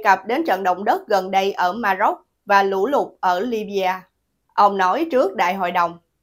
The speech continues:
"Chúng ta phải ngăn chặn nó, chúng ta phải đoàn kết hành động để đánh bại kẻ xâm lược và tập trung toàn bộ khả năng cũng như sức lực của mình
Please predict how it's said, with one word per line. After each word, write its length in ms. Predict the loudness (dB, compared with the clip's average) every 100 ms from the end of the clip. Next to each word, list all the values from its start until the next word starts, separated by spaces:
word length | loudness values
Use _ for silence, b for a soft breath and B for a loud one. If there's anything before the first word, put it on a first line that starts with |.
| 0
"Chúng 220 | 0 2
ta 280 | 2 2 0 -2
phải 160 | -2
ngăn 220 | 0 -4 -2
chặn 240 | -2 -2
nó, 340 | -2 -2 -4 -14 _ _
chúng 220 | -2 -2
ta 200 | 0 0
phải 160 | 0 -2
đoàn 280 | 0 0 2
kết 200 | 0 0
hành 260 | -2 -4 0
động 280 | 0 0 -10 _ -2
để 220 | -2 0
đánh 280 | -2 -2 2
bại 260 | 2 2 -2
kẻ 180 | -2 0
xâm 160 | -2 0
lược 240 | -2 -4 -6 _ _ _ 0
và 220 | 4 4
tập 220 | 2 0
trung 220 | 0 0
toàn 240 | 2 0 0
bộ 160 | -2
khả 220 | -2 -2 -2
năng 320 | -4 -6 -6
cũng 220 | -6 -4
như 180 | -2 -2
sức 240 | -4 -6
lực 180 | -4 -2
của 120 | -2
mình 260 | -2 -2 -6